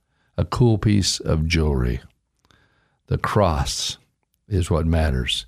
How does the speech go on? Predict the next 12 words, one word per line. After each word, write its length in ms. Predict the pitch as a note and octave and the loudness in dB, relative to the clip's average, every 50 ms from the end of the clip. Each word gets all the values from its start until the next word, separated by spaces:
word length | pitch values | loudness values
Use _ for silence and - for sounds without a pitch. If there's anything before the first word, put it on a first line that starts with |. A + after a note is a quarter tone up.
| - - _ _ _ _ _ | -16 -20 _ _ _ _ _
Jesus 540 | - - - A2 A2 G#2+ F#2+ G2+ G2+ F#2 - | -8 -2 2 2 2 4 4 2 2 2 0
Christ 800 | - - - - - D#2+ C#2+ B1+ G#1 - - - - - - - - _ _ _ _ | -4 -6 -2 0 0 0 0 0 -4 -4 -6 -8 -8 -10 -14 -20 -20 _ _ _ _
went 400 | - D2 D#2+ F#2+ G#2+ - - - - - _ | -2 0 2 2 2 2 0 -6 -14 -20 _
to 120 | - - G2+ | -4 -2 0
the 100 | G2 A2 | 0 0
cross 680 | - - - D2 B1 G#1+ G1+ - - - - - - - _ _ _ _ _ _ _ _ _ _ _ _ - | -2 0 -2 -2 -2 0 -2 -4 -6 -8 -10 -12 -12 -14 _ _ _ _ _ _ _ _ _ _ _ _ 0
and 260 | F#2 E2+ F2+ F2+ E2+ | 2 4 4 4 4
died 420 | G2 G#2 A2+ A2 F#2+ D#2+ C#2+ C#2 | 4 4 4 4 4 2 2 0
on 160 | D2+ E2 D#2+ | 0 2 0
a 80 | D#2 D2 | 0 0
cruel 340 | - - - G#2+ F#2 F2 D2+ | -2 -2 0 0 0 0 -2
cross 560 | - - E2+ D#2+ D2+ D2 D#2 E2 - - - | -2 0 0 2 2 2 0 0 -2 -4 -6